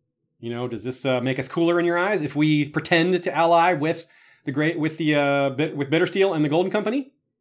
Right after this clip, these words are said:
and then we, uh, you know, don't show up and screw them over? Huh? Huh? Help hook us up and we'll do that for you."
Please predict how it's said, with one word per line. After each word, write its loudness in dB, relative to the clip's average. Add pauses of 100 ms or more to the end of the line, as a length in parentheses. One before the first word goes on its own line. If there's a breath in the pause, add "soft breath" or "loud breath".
(140)
and 2
then 2
we, 2
uh, 2 (760 soft breath)
you -4
know, -2
don't 0
show 6
up 4 (500)
and -16
screw 2
them 4
over? 0 (240)
Huh? 2 (680)
Huh? 0 (300)
Help 2
hook -2
us -4
up 4
and 0
we'll 2
do 2
that 4
for -2
you." -10